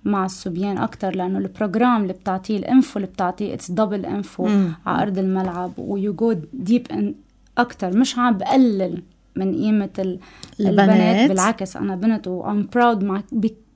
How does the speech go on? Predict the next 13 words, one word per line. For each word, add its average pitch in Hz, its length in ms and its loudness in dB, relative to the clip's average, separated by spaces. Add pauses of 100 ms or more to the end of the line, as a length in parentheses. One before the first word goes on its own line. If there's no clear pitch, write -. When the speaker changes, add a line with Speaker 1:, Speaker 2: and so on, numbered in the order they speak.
Speaker 1:
لكل 226 500 4
الكوتشز 233 400 2
Speaker 2:
نعم. 208 160 4
Speaker 1:
البنات 196 520 0
والبلايرز 214 520 2
اللي 190 100 -4
عم 190 140 -2
بيشتغلوا 202 460 0
هلأ. 196 380 0 (460)
بس 214 160 -2
إذا 208 160 -2
بدي 196 320 -4
أحكي، 185 500 -4